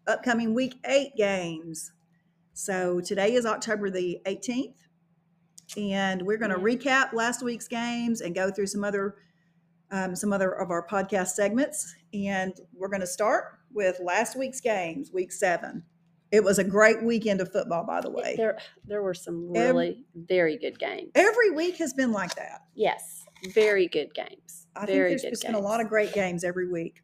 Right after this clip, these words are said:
Speaker 2: Yes. Um,
Speaker 1: So you wanna start
Speaker 2: so
Speaker 1: with the, um, Alabama-Arkansas game?
Speaker 2: Yeah, Alabama beat Arkansas twenty-four to twenty-one. And that game, I just remember 'cause there were so many games on at the same time.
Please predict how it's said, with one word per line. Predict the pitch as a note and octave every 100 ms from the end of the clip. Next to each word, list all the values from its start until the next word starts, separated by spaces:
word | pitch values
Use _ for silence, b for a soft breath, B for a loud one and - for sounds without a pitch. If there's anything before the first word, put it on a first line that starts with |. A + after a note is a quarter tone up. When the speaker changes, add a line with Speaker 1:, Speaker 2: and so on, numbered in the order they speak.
| _
Speaker 2:
Yes. | G#3 F3 - - - - -
Um, | F#3 D3+ C#3 - _ _ _ -
Speaker 1:
So | - G#3 G#3+
you | A3+
wanna | B3
start | G#3 A#3 A#3 A3+
Speaker 2:
so | G#3+ F3
Speaker 1:
with |
the, | F3+ G3+ F#3+
um, | - F3 E3+ E3+
Alabama-Arkansas | F#3+ F#3+ F#3 A3 A#3 A3+ A#3 - A#3 A#3 G3 E3+ D#3
game? | D#3 - A#3
Speaker 2:
Yeah, | A3 F3+
Alabama | - G#3 C#4 D4 A#3+ A#3+ B3 B3+ C4+ C4+ _ _ -
beat | A3+ -
Arkansas | G#3 A3+ A#3 A3+ G3
twenty-four | - - F#4+ A3 A3+ G#3 G#3+
to | A3+
twenty-one. | - A3 A3 G#3+ G#3+ G3+ G3+
And | G#3+ G#3 - _ _ b b b
that | A#3 C#5 G#5+
game, | C4+ A#3+ A3 A3 -
I | A3+
just | C#4 D4+ - _ _ -
remember | A3 B3 C4+ C4 B3+
'cause | G#3+
there | G#3
were |
so | - C#4
many | C#4+ C4
games | A#3+ A3+ G#3+
on | G#3
at | G3+
the | F3+
same | - G#3+ G3+ F3+
time. | - A#3 A3 E3+ C#3+ D3+